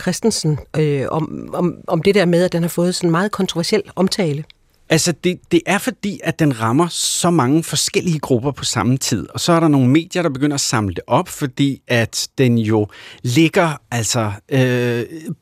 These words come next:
Speaker 2: budskabsmæssigt og tematisk lægger den sig sådan i nærheden af nogle af de teorier, som, øh, denne her QAnon-bevægelsen, øh, har været med til at udbrede.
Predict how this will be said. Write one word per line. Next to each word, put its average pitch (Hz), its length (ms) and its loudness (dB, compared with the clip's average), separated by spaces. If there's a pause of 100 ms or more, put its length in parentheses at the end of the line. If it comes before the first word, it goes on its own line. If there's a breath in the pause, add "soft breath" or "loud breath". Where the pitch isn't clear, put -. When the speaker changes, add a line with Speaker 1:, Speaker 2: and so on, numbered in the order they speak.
Speaker 2:
budskabsmæssigt 160 1200 0
og 139 120 2
tematisk 151 720 2
lægger 151 380 0
den 165 160 0
sig 135 380 0
sådan 143 140 0
i 135 120 2
nærheden 120 840 2 (500 loud breath)
af 131 140 2
nogle 131 240 4
af 143 60 2
de 135 120 -6
teorier, 120 600 -2
som, 110 540 0
øh, 90 340 -2
denne 117 200 0
her 110 200 0 (100)
QAnon-bevægelsen, 131 1400 2 (480 loud breath)
øh, 107 160 2 (120)
har 117 160 0
været 113 200 0
med 117 180 0
til 123 300 0 (140)
at 117 140 0
udbrede. 92 420 -2